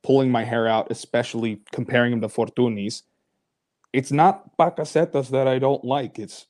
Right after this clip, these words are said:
Bakasetas consistently being played in the ten. And this game kinda highlighted that. When you pull him out of that position, when you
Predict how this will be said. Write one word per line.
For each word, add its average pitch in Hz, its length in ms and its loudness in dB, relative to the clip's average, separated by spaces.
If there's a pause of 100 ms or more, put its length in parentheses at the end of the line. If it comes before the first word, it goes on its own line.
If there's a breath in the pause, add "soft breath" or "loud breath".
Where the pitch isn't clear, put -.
(240)
Bakasetas 131 720 0 (1120)
consistently 135 640 -2
being 131 240 0
played 131 260 2
in 127 100 0
the 123 60 -2
ten. 117 440 -2 (520)
And 117 380 -2 (380)
this 131 160 -2
game 135 180 -2
kinda 131 460 2 (100)
highlighted 131 560 2
that. 101 200 -8
When 113 120 -6
you 120 80 -2
pull 143 260 2
him 147 80 -4
out 139 160 4
of 139 60 4
that 135 180 0
position, 131 540 -6
when 113 100 -10
you 113 100 -6